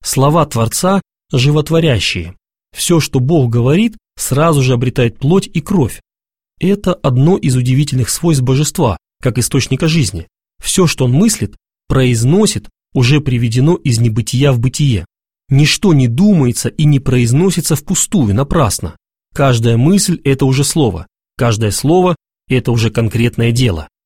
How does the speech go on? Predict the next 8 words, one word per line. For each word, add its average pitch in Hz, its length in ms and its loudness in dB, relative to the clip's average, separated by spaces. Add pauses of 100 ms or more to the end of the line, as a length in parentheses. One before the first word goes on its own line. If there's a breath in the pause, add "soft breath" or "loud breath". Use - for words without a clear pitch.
(280)
Именно 165 360 2
такая 165 400 0
животворная 139 580 0
сила 156 500 0
исходила 139 480 0
от - 180 -6
слов 156 240 0
Христа, 127 500 -2